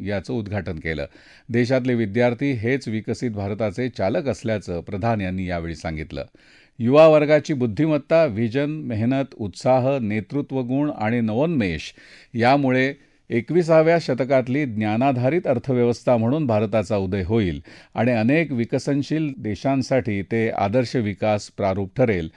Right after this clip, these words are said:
असा विश्वास त्यांनी व्यक्त केला. राष्ट्रीय पंचायत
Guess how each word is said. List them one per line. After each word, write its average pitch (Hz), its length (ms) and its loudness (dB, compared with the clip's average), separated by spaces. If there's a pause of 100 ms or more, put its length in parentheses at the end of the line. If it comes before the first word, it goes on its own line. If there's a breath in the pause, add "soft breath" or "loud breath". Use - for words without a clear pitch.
(280 soft breath)
असा 107 200 -4
विश्वास 104 600 -2
त्यांनी 98 260 -4
व्यक्त 98 360 -8
केला. 80 280 -4 (1160)
राष्ट्रीय 143 420 6
पंचायत 170 480 4